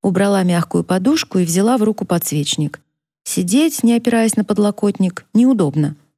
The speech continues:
И это очень кстати. Подсвечник лёгкий, чтобы рука не устала, но металлический. Если он упадёт, когда Джейн заснёт, то наделает много шума и непременно её разбудит. Положив фолиант Августина на колени, Джейн приступила к чтению.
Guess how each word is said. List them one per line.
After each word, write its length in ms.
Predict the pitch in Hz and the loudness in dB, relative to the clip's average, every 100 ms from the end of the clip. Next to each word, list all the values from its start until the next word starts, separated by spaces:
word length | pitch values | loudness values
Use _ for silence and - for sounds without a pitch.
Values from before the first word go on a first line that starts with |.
| _ _ _ - | _ _ _ 0
И 100 | 180 | 0
это 220 | 208 302 | 2 0
очень 280 | 294 - 285 | 0 0 -2
кстати. 540 | - - 151 - 160 - _ _ _ _ - | -2 -4 -4 -6 -10 -12 _ _ _ _ -4
Подсвечник 580 | 185 - 349 - 269 | -2 0 0 0 2
лёгкий, 460 | 226 208 - - 190 | 2 2 0 -4 -4
чтобы 260 | - 185 202 | -2 -2 0
рука 240 | 202 202 | 0 2
не 120 | 196 | 2
устала, 540 | 190 - 185 175 170 170 _ | 0 0 -2 0 -2 -6 _
но 80 | 254 | -2
металлический. 840 | 320 320 262 156 - - - 156 - _ _ - | 0 2 2 0 -4 -8 -6 -8 -8 _ _ -4
Если 240 | 175 - | -2 0
он 120 | 190 | 0
упадёт, 380 | 190 214 190 170 | 2 0 0 0
когда 260 | - 170 180 | -2 -2 -2
Джейн 280 | 175 175 160 | 0 0 0
заснёт, 440 | 175 - 311 - | 0 2 0 0
то 80 | 180 | 0
наделает 460 | 165 175 202 185 | 0 2 2 2
много 280 | 180 180 160 | 0 0 0
шума 340 | 165 302 339 302 | -2 0 2 4
и 40 | |
непременно 600 | 226 185 185 170 262 269 | 4 2 2 4 4 4
её 320 | 196 185 202 | 2 2 2
разбудит. 580 | 196 165 143 143 - - _ _ _ _ _ _ _ - | 0 -2 -4 -4 -6 -10 _ _ _ _ _ _ _ -4
Положив 420 | 180 214 247 330 | 0 2 2 0
фолиант 520 | - 220 208 190 175 | 0 0 2 0 -2
Августина 500 | 170 185 - 175 165 | -2 -4 -2 -2 0
на 120 | 160 | 0
колени, 520 | 175 214 302 349 339 269 | -2 0 0 0 0 0
Джейн 380 | 220 285 311 | 2 2 2
приступила 600 | 302 254 - 208 220 208 196 | 0 -2 -2 -4 0 0 -2
к 80 | |
чтению. 600 | - - - 143 135 139 | -6 -8 -4 -2 -2 -4